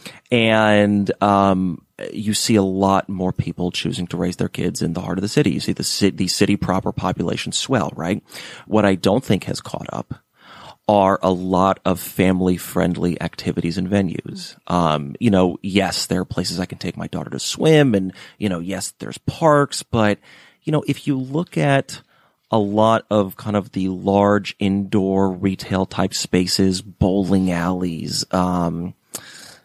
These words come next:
uh, you know, in, in, indoor gaming facilities, right? Minus Access Replay.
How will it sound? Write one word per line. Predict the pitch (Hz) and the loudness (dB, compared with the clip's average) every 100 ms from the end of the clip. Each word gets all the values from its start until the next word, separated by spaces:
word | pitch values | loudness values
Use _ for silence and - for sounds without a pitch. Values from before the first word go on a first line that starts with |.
| _ | _
uh, | - - - 50 - | -16 -10 -8 -8 -10
you | 50 113 | -6 -2
know, | 92 87 90 90 | 0 0 0 -2
in, | - 107 104 | 0 -2 0
in, | 110 107 104 | 0 0 0
indoor | 113 110 110 107 107 | 0 2 6 6 4
gaming | 95 117 117 101 | 4 2 4 0
facilities, | 92 - 87 - 85 | -4 -6 -6 -6 -10
right? | 92 90 92 | -8 -8 -8
Minus | 95 95 92 - - | -6 -6 -6 -10 -10
Access | 85 - - | -10 -12 -6
Replay. | 139 143 - 78 | -4 -4 -4 -4